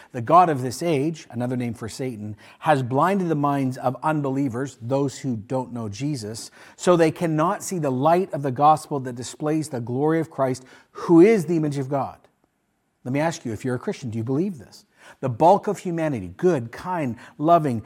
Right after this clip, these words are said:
faithful, religious, not religious, spiritual, not spiritual, agnostic, atheist, at this moment is incapable of seeing Jesus, understanding Jesus,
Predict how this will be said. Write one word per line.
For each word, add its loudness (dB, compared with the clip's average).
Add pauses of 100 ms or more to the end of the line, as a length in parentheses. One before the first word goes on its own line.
(120)
faithful, -2
religious, 0
not 0
religious, -4
spiritual, 0
not 2
spiritual, -8
agnostic, -2
atheist, 0
at -8
this 4
moment -2 (300)
is 4
incapable -2
of 4 (100)
seeing -4
Jesus, -6
understanding -2
Jesus, -4